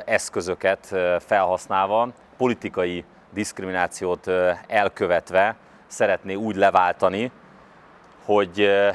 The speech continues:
még egy, ö, karácsonyi adventi időszakban egy kettős kereszt állítást is megtiltanak,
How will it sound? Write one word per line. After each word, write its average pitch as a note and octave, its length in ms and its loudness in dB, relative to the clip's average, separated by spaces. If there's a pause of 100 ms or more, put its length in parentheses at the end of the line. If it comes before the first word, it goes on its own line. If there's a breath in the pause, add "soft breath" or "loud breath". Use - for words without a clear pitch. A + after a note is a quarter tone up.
(100)
még G#2+ 300 -2
egy, F#2 260 -2
ö, G2 240 4 (160)
karácsonyi F#2+ 800 0
adventi F#2+ 520 -2
időszakban F#2+ 840 -2
egy F#2 140 -10
kettős - 460 -2
kereszt - 640 -2
állítást F2+ 600 -2
is - 220 -12
megtiltanak, F2 840 -4